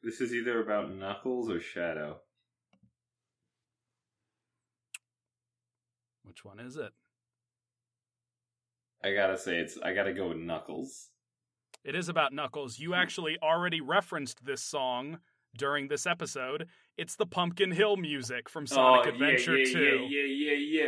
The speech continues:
Speaker 1: yeah.
Speaker 2: Uh,
Speaker 1: Mm.
Speaker 2: and you know it's about Knuckles because, of course, it's a Knuckles treasure hunting stage, but also because the first lyrics of the song are, "You know me, the fighting freak Knuckles, and we're at Pumpkin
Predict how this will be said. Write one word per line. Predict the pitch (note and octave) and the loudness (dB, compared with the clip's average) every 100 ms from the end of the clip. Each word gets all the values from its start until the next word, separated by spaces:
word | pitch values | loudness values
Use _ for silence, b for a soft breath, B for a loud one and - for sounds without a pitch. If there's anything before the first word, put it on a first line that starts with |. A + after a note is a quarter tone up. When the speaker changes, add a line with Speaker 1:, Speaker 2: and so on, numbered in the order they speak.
| - | -2
Speaker 1:
yeah. | - - _ _ b b b b _ | -8 -18 _ _ b b b b _
Speaker 2:
Uh, | - D3 C#3+ | -2 2 2
Speaker 1:
Mm. | C#3 | 2
Speaker 2:
and | E3+ E3+ | 2 2
you | D#3 | -2
know | E3 A3 | 6 8
it's | G#3 F3 | 8 4
about | E3 D3+ C#3 | 4 4 2
Knuckles | C#3+ - D3 D3+ | -4 -4 -6 -6
because, | - B2+ C3 A#2+ - _ - | -6 -6 -6 -8 -14 _ -18
of | - | -8
course, | C3+ B2+ | -6 -6
it's | A#2+ | -8
a | B2+ | -6
Knuckles | C#3 - C3 | -6 -6 -10
treasure | - F#3 F3 | -4 -4 -2
hunting | D3 B2 C3 | -6 -6 -8
stage, | A#2 C#3+ C3+ B2+ b b _ | -6 -2 -2 -4 b b _
but | D3 | 2
also | F#3+ G#3+ G3+ | 4 4 0
because | F3 F3+ F3 | -2 -4 -4
the | D3+ | -4
first | - G3+ G3 D3 | -4 0 0 -2
lyrics | D#3 F#3 F3 E3+ - _ - | -2 0 0 -2 -10 _ -14
of | - D#3 C3+ | -4 -4 -4
the | |
song | D3 - E3+ D3+ C3+ D3 | -6 -2 0 0 -2 -2
are, | C#3+ C#3 C3+ B2 b b | 0 2 2 2 b b
"You | A2+ A#2 G#3+ | -16 -6 -2
know | A3 F#3+ E3 | 2 2 2
me, | D3 D3 D3+ D#3+ | -2 -2 -2 -4
the | E3+ E3 | -4 -6
fighting | - - F#3+ G3 F3 E3+ | -4 0 2 2 -2 -6
freak | - F3 F#3 F3 C#3+ | -8 -6 -6 -8 -10
Knuckles, | D3 E3+ F3 B2 - B2 - | -2 -2 -2 -6 -8 -10 -8
and | D3+ D3 B2 | -8 -8 -8
we're | D3 D#3+ | -4 -2
at | D3+ - | -2 -4
Pumpkin | - D#3 C#3 - C3+ | -4 -6 -4 -10 -10